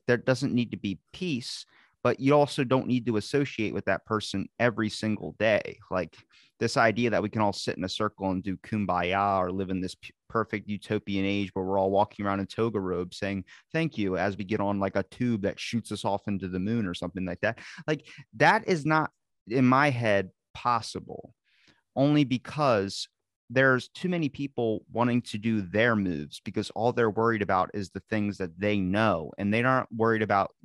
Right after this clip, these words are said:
some person's kids out there 'cause they don't know that person's kids.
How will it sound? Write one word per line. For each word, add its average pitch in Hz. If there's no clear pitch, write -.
some 113
person's 98
kids 90
out 85
there 92
'cause 110
they 120
don't 120
know 120
that 90
person's -
kids. -